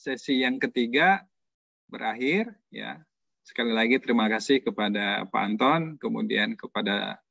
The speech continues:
eh, seluruh pembicara sebelumnya, ya, Ibu Prof Dede dan Pak Heru, dan juga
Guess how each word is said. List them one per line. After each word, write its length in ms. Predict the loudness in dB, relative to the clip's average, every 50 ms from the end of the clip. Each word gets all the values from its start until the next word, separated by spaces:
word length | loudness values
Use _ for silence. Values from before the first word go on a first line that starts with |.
| _ _ -10 -6
eh, 80 | -6 -4
seluruh 400 | -4 -2 2 4 6 6 4 4
pembicara 560 | 6 6 6 6 6 4 2 2 4 2 0
sebelumnya, 720 | 0 2 0 4 4 6 6 6 6 4 4 2 2 0 _ _ _ _ -10
ya, 160 | -6 -6 -4 -4
Ibu 320 | -6 -4 -4 -6 -6 _ _ _ -2
Prof 160 | -2 -2 0 0 0
Dede 400 | 0 0 2 0 0 0 0 -4
dan 240 | -6 -6 -6 -8 -10 _ _ -10
Pak 160 | -8 -6 -2
Heru, 480 | 0 0 2 4 6 6 8 8 8 6
dan 160 | 4 4 4
juga 320 | 2 0 0 0 -2 -2